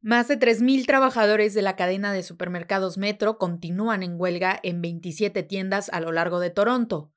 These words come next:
Su lucha es por salarios más justos, mejores condiciones de trabajo y horarios más adecuados. Actualmente, a casi dos semanas del inicio de la huelga, la comunidad se ha sumado al movimiento,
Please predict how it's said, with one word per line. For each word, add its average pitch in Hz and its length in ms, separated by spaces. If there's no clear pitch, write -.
Su - 200
lucha 214 520
es 208 180
por 226 160
salarios 196 420
más 185 220
justos, 240 640
mejores 226 420
condiciones 196 560
de 185 80
trabajo 185 600
y 214 100
horarios 185 400
más 175 200
adecuados. 170 720
Actualmente, 214 640
a 214 80
casi 190 240
dos 208 220
semanas 190 520
del 165 200
inicio 180 340
de 175 100
la 165 120
huelga, 202 400
la 214 160
comunidad 220 480
se 175 140
ha 165 40
sumado 196 420
al 214 80
movimiento, 208 760